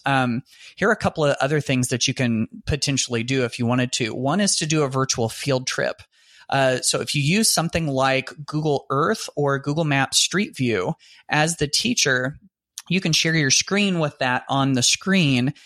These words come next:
and you can take students around and show them a, a location. Um, that almost feels like a virtual field trip. So that can be pretty cool. Um, let me throw in the idea of escape rooms. Um, more and more educators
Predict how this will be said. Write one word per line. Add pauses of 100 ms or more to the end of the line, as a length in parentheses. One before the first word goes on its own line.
(240)
and
you
can
take
students
around
and
show
them
a,
a
location. (360)
Um,
that
almost
feels
like
a
virtual
field
trip.
So
that
can
be
pretty
cool. (180)
Um,
let
me
throw
in
the
idea
of
escape
rooms. (460)
Um,
more
and
more
educators